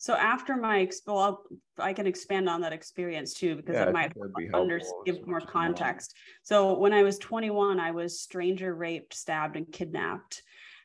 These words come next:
Speaker 1: And it's, it's a miracle that I'm alive today.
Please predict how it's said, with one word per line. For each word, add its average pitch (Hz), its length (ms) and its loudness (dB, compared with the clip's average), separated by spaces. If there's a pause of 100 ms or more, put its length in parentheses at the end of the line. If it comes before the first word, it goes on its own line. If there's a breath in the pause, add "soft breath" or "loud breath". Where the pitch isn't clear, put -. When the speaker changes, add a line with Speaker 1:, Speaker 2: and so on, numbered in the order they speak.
(120)
Speaker 1:
And 170 680 2 (580 loud breath)
it's, 190 480 2
it's 277 160 0
a 302 80 8
miracle 220 480 4
that 170 160 0
I'm 165 160 -2
alive 151 400 -2
today. - 420 -6